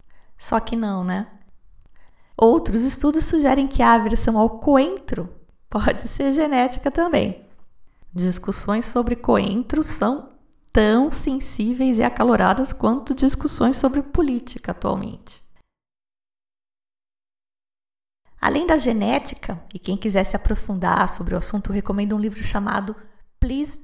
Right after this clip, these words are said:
to Meet Me, Genes, Germs and the Curious Forces That Make Us Who We Are. Nesse livro, o Bill Sullivan mostra que nada disso que você acha que é seu gosto pessoal é, de fato, uma decisão consciente sua.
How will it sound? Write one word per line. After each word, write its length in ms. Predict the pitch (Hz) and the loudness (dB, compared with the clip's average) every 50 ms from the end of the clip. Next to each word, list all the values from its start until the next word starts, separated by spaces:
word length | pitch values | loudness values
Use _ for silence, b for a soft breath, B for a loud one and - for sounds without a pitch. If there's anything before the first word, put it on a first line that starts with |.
| - - | -8 -8
to 80 | 240 | -6
Meet 380 | 226 220 233 247 240 240 - 247 | -6 -6 -8 -8 -10 -12 -12 -12
Me, 440 | 220 190 180 180 170 139 - 180 - - - _ _ _ _ _ _ _ _ - | -10 -10 -8 -10 -10 -12 -12 -16 -20 -20 -20 _ _ _ _ _ _ _ _ -14
Genes, 640 | 170 165 185 208 247 277 311 349 349 - - - - - - - | -10 -8 -8 -6 -6 -8 -8 -10 -12 -16 -18 -20 -20 -20 -20 -16
Germs 640 | 165 - 190 185 180 185 214 226 269 311 - - - - | -6 -2 0 0 0 0 0 -2 -4 -6 -8 -10 -12 -10
and 180 | - 196 196 202 | -8 -6 -6 -4
the 80 | 202 196 | -4 -6
Curious 600 | 196 - - 240 247 302 311 285 277 247 254 - | -6 -8 -8 -6 -6 -4 -2 -2 -2 -4 -4 -6
Forces 600 | - - 185 185 190 208 208 - 277 - - - - - | -6 -6 -4 -2 -2 -4 -4 -6 -8 -10 -12 -12 -10 -10
That 260 | 175 170 - - 170 | -10 -10 -10 -10 -8
Make 340 | 175 190 233 262 - - 226 | -6 -6 -6 -8 -8 -8 -6
Us 240 | 214 233 233 - - - - | -6 -6 -6 -10 -12 -12 -12
Who 380 | - - 233 247 277 285 269 | -10 -6 -4 -4 -4 -4 -4
We 180 | 269 285 240 - | -4 -6 -8 -10
Are. 260 | - - - - - - - _ _ _ _ _ _ _ _ _ _ _ _ _ _ _ - - | -12 -12 -14 -18 -20 -20 -20 _ _ _ _ _ _ _ _ _ _ _ _ _ _ _ -10 -4
Nesse 320 | 240 277 294 294 - 320 | 0 0 2 2 0 0
livro, 400 | 247 214 240 247 285 285 - - - | 0 0 0 0 0 -2 -4 -4 -4
o 100 | 214 208 | -6 -2
Bill 240 | 208 247 294 294 285 | 2 2 2 2 2
Sullivan 600 | - - - - 285 254 202 165 156 - - - - - | 0 -2 -4 -2 -2 -2 -2 -2 -4 -4 -6 -8 -10 -6
mostra 480 | - 196 208 202 214 208 - - 226 220 | 0 2 4 4 4 2 0 -4 -6 -6
que 160 | - - 214 | -6 -6 -4
nada 540 | 208 220 220 226 233 311 381 359 277 233 202 | -2 0 0 0 0 0 -2 -2 -2 -2 -2
disso 380 | 180 190 196 185 - - - - | -2 -2 -4 -4 -4 -6 -8 -10
que 160 | - - 185 | -10 -6 -4
você 360 | 190 190 - - - - 294 | -2 -2 -2 -2 -2 -2 2
acha 640 | 285 - 214 233 247 - - - - - - - - | 4 4 4 4 2 2 0 -2 -4 -8 -8 -8 -8
que 120 | - - - | -8 -8 -10
é 40 | |
seu 200 | - - - 165 | -8 -8 -8 -6
gosto 300 | 170 175 165 - - - | -4 -4 -4 -4 -6 -8
pessoal 560 | - - 180 - - - 214 226 226 240 233 B B B B B - - | -10 -10 -10 -8 -4 0 2 2 2 2 -2 B B B B B -4 2
é, 320 | - 240 233 240 247 - - - - | 4 4 4 4 2 -2 -10 -14 -6
de 160 | 220 220 330 | -4 -2 -2
fato, 400 | 349 - - - 202 214 - - | -2 0 0 2 2 2 0 -2
uma 140 | 214 214 220 | -2 0 0
decisão 340 | 226 233 - - 226 226 226 | 0 -2 -2 -2 -2 -2 -2
consciente 540 | 226 - 233 233 - - 226 233 - - 202 | -2 -4 -6 -6 -4 -4 -6 -4 -4 -4 -6
sua. 500 | - - - - - 185 180 180 - | -6 -6 -8 -6 -4 -4 -2 -4 -4